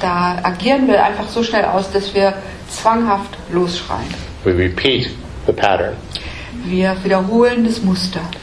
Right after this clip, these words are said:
Speaker 2: And strengthen the potential to yell yet again and again.
Speaker 1: Und dadurch stärken wir das Potenzial, dass wir in Zukunft weiter und weiter schreien werden.
Speaker 2: Right? Because that tendency is, is there.
Speaker 1: Weil einfach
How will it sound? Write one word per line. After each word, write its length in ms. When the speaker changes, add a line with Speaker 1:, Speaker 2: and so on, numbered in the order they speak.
Speaker 2:
And 180
strengthen 640
the 60
potential 640
to 100
yell 340
yet 180
again 420
and 160
again. 280
Speaker 1:
Und 240
dadurch 560
stärken 460
wir 120
das 140
Potenzial, 640
dass 220
wir 100
in 300
Zukunft 480
weiter 280
und 140
weiter 260
schreien 440
werden. 200
Speaker 2:
Right? 240
Because 440
that 240
tendency 720
is, 500
is 300
there. 300
Speaker 1:
Weil 240
einfach 280